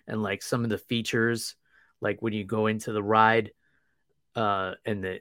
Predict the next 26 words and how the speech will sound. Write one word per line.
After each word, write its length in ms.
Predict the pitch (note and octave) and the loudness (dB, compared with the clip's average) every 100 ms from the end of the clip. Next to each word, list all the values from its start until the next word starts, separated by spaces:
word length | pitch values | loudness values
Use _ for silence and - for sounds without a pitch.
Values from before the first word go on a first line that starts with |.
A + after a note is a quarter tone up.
| _ | _
they 100 | A2 | -2
stretch 460 | F#2+ - C#3 A#2 - | -2 0 2 2 -2
the 100 | F#2 | -6
ceiling 540 | - B2 A2 A2 G#2+ | -4 0 0 0 0
out, 240 | G#2+ G#2+ G#2 | 2 2 0
makes 240 | G#2 - | -4 -4
it 80 | G2+ | -2
look 260 | G#2 - | -2 0
like 220 | A2 G2 - | -2 -2 -2
the, 180 | F2+ - | -4 -6
the 80 | F2+ | -10
room 340 | F2+ A2 A2 | -2 0 0
is 120 | G#2 - | 0 -2
sinking 640 | - G#2+ G2 G#2+ G#2+ G#2 | 0 -2 0 0 0 0
or 140 | F#2 F2+ | -4 -6
the, 180 | F2+ - _ _ | -8 -12 _ _
or 120 | G2+ | -4
the 80 | F#2 | -2
walls 340 | F#2 G#2+ G#2 | 2 6 6
are 80 | F#2+ | 4
stretching 540 | - - G2+ - G#2 G2+ | -2 2 2 4 0 0
or 100 | F#2 | -2
w-, 220 | F2 G2+ | -2 -2
whatever 400 | A2 G#2 G#2 G2+ | 2 4 4 4
the 120 | G2+ | 0
case. 360 | G2 G#2+ G2+ | 2 2 2